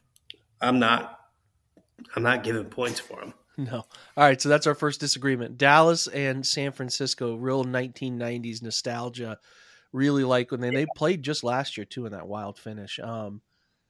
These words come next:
Speaker 2: this one is fun. These are two good teams. I, I really actually <laughs> think San Francisco beats the shit out of them, though. I think San Francisco is gonna win by ten points. I, I really do. So I'm taking San Francisco minus three and a half. I, I,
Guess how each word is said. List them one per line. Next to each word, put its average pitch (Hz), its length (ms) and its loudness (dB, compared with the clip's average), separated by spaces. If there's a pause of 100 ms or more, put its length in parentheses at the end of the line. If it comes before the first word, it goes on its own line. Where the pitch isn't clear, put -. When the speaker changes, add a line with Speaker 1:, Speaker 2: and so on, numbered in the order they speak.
(420)
Speaker 2:
this 135 400 -4
one 175 220 0
is 127 220 -4
fun. 113 540 -4
These 131 200 -6
are 156 60 -2
two 139 260 -4
good 127 240 -4
teams. 107 500 -10
I, 123 260 -6
I 135 40 0
really 170 380 -2
actually 156 340 0
<laughs> - 0 -
think - 260 -10
San - 220 -10
Francisco - 800 -10
beats 120 260 -10
the 104 60 -12
shit - 420 -10
out - 140 -8
of - 120 -20
them, 147 200 -6
though. - 340 -8 (420)
I 147 120 6
think 180 180 2
San 160 220 4
Francisco 135 480 -2
is 117 120 -4
gonna 117 200 -6
win 113 180 -6
by 107 140 -4
ten 104 280 -12
points. 98 460 -14 (100)
I, 123 120 -6
I 113 200 -4
really 117 320 -8
do. 101 240 -8
So - 140 -10
I'm 139 180 0
taking 135 360 0
San 117 180 -8
Francisco 110 560 -10
minus 107 380 -10
three 104 200 -12
and 98 80 -12
a 95 40 -12
half. 92 340 -12
I, 117 140 -8
I, 156 260 0